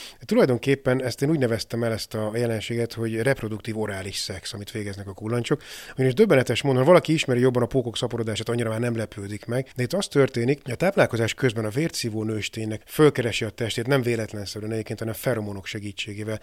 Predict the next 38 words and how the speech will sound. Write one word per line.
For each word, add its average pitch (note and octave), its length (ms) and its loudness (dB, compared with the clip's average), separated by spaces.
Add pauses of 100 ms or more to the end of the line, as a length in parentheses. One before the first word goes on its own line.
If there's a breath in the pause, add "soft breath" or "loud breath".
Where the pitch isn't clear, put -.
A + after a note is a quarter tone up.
(160 loud breath)
lokalizálja G2+ 800 -2
a G2 40 -10
hím. B2 280 -2 (160 loud breath)
Mondjuk B2+ 280 2
egy D3 140 2
őz A#2 280 0 (340 loud breath)
testfelületét G#2 560 -6
képzeljünk G#2 540 -6
el, G#2 100 -4
hatalmas G#2 560 -4
nagy G#2 160 -8
állat G2 300 -10
ugye G2+ 100 -10
a F#2 40 -10
kullancshoz G#2+ 420 -10
képest. F3 380 -2 (360 loud breath)
Hogy C#3 180 2
találják G#2 340 -4
meg F3 120 -4
egymást? G#3+ 300 -2
Hát - 220 -6
kémiai A2 360 -2
kommunikációval, G#2 960 -6
tehát G#2 180 -10
a - 20 -6
kullancsoknak G#2 520 -8
ez G#2+ 60 -10
nagyon A2+ 260 -4
fejlett. G#2+ 520 -10 (320 loud breath)
Na C#3+ 80 2
és C3 80 6
szív-, D#3+ 300 2
szívja C3+ 360 2
a A2+ 40 2
vért A#2 260 2
ugye G#2+ 120 -6
a G2 40 -6
nőstény, F#3 420 4